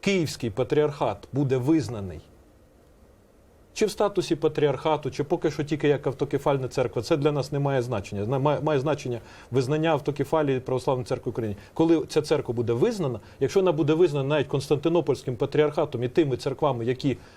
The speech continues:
вже приїхали на собор, а не буде визнана Московським патріархатом і низкою церков,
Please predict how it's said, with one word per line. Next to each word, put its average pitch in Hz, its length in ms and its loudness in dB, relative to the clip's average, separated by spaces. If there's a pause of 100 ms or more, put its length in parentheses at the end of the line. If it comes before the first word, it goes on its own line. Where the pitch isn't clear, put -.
вже 127 240 2
приїхали 143 640 0
на 123 180 -2
собор, 214 420 0 (720)
а 147 100 4
не 160 100 2
буде 156 260 2
визнана 139 460 2
Московським 147 560 0
патріархатом 135 760 0
і 123 80 0
низкою 127 400 0
церков, 113 360 -4